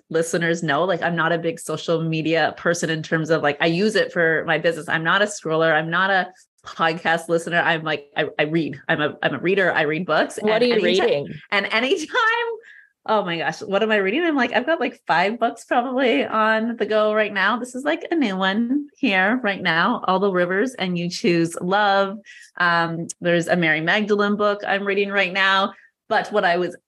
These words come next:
Speaker 1: going to say
Speaker 2: Going to
Speaker 1: is, like,
Speaker 2: say.
Speaker 1: anytime I listen to podcasts, like, if I'm, you know, sometimes I'm in the car driving, the roof's off the Jeep, and I'm just,
Speaker 2: Yeah.
Speaker 1: like, music blasting. And if I'm listening, it's like, "Okay, what episode of The Deep do I wanna listen to?"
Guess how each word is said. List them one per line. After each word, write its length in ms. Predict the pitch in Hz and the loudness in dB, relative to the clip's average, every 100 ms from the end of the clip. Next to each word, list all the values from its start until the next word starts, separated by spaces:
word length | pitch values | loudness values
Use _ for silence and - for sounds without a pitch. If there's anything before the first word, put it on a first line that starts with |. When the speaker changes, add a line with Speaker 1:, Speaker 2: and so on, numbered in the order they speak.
| 185 | -6
Speaker 1:
going 240 | 175 175 | -2 -2
to 140 | 175 175 | -4 -2
say 240 | 262 226 | 0 2
Speaker 2:
Going 120 | 170 | 2
to 60 | 165 | 2
Speaker 1:
is, 80 | 180 | 2
like, 120 | 175 | 0
Speaker 2:
say. 40 | 151 | 2
Speaker 1:
anytime 640 | 208 226 - 285 233 240 | 2 2 2 0 2 0
I 160 | 202 190 | 0 -2
listen 600 | 175 190 - 214 208 233 | -4 -6 -2 0 0 -4
to 580 | - 202 196 196 233 262 - | 0 0 2 2 0 -4 -4
podcasts, 460 | - 226 233 262 180 | -2 0 0 0 -2
like, 140 | 170 | -4
if 80 | - | 0
I'm, 340 | 175 170 160 - | 0 0 -8 -10
you 100 | 170 | -6
know, 220 | 147 175 - - - | -4 -6 -8 -20 -20
sometimes 380 | - 220 349 370 | -6 -2 0 0
I'm 100 | 381 | 0
in 60 | 381 | -2
the 80 | 370 | 0
car 180 | 339 | 0
driving, 640 | 269 180 175 196 208 202 233 | 0 2 2 2 2 2 0
the 60 | |
roof's 260 | 170 185 254 | 2 0 2
off 200 | 196 247 | 0 0
the 60 | - | -4
Jeep, 320 | 180 190 196 | -2 -2 -2
and 80 | 170 | -2
I'm 120 | 170 | 0
just, 160 | 311 | 0
Speaker 2:
Yeah. 40 | 170 | 0
Speaker 1:
like, 180 | 170 - - | -2 -4 -4
music 460 | 214 233 247 302 - | 0 2 2 0 0
blasting. 400 | 214 294 330 262 | 0 0 0 2
And 80 | |
if 100 | 202 | 2
I'm 160 | 202 180 | 2 0
listening, 440 | 170 170 226 311 | -2 -2 -2 0
it's 260 | 240 156 - | 0 -2 -2
like, 240 | 170 165 - - _ 170 | 0 0 -6 -20 _ -4
"Okay, 160 | 165 | -2
what 180 | 156 165 | 0 2
episode 540 | 151 170 170 180 185 | 2 0 -2 -2 -2
of 300 | - 160 156 | 0 -2 -2
The 80 | 156 | -4
Deep 180 | 160 147 | -6 -4
do 80 | 156 | -2
I 80 | 156 | 0
wanna 200 | 147 143 | 0 -4
listen 340 | 147 170 151 | -4 -6 -6
to?" 260 | 151 151 | -4 -4